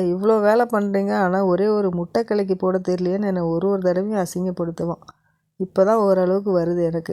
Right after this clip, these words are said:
என்னங்க பண்றது, நான் போடுவேன், அது போடும்போது எனக்கு அது ஆம்லேட்டா வந்துரும். எனக்கு இப்படி தான் அது,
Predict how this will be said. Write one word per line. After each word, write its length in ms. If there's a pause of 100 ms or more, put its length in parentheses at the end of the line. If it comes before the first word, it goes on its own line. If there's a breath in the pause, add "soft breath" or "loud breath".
என்னங்க 340
பண்றது, 360
நான் 240
போடுவேன், 440
அது 120
போடும்போது 520
எனக்கு 220
அது 140
ஆம்லேட்டா 540
வந்துரும். 360
எனக்கு 180
இப்படி 240
தான் 220
அது, 100